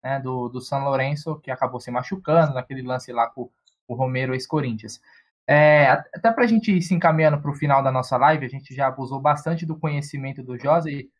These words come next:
e com certeza a gente vai ter outras oportunidades pra falar de futebol sul-americano. É, eu queria que o Josa retomasse o raciocínio, ele falou que ia falar sobre a questão do meia, né? É, o, a formação, isso, eu queria falar sobre isso.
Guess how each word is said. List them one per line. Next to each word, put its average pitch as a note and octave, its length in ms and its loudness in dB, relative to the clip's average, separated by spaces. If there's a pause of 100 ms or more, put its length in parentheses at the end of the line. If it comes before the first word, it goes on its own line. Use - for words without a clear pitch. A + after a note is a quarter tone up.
(220)
e B2+ 80 -14
com F3+ 160 -4
certeza E3 480 0
a D#3 40 0
gente D3 260 -6
vai D3 120 -2
ter C#3+ 120 -6
outras D#3+ 320 -4
oportunidades C#3 760 -2
pra C3 140 -4
falar B2+ 280 0
de A#2+ 120 -10
futebol B2 400 -10
sul-americano. B2 800 -6 (480)
É, A2+ 640 -2
eu C3+ 80 -4
queria F#3+ 220 2
que G#3 80 -4
o G3+ 80 4
Josa G3 240 6
retomasse F#3+ 800 4
o C#3+ 140 -6
raciocínio, D3+ 580 -2
ele D3 160 -6
falou D3+ 240 -4
que D3+ 160 -12
ia C#3 140 -4
falar D3 200 2
sobre E3+ 300 -2
a E3 80 2
questão E3 300 -6
do E3 100 0
meia, D#3+ 420 2 (440)
né? D3+ 300 2 (220)
É, A#2+ 1000 2
o, - 340 -16
a - 80 -4
formação, C#3+ 920 4
isso, D3 220 -4
eu - 40 -10
queria C#3+ 160 -2
falar C#3+ 220 2
sobre C#3 240 -10
isso. E3 300 -6